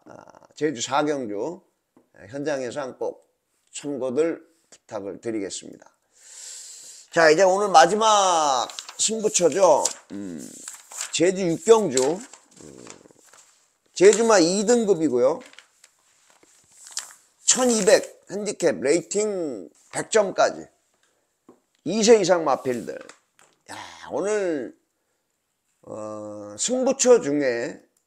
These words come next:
유일하게 제가 찍어먹기 승부로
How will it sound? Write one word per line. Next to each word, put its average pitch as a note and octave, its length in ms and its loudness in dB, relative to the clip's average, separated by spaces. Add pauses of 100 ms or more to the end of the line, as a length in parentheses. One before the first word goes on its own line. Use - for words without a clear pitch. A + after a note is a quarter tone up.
(120)
유일하게 A#3+ 600 0
제가 B2 440 -4 (200)
찍어먹기 A3+ 460 -4
승부로 D3 1040 -2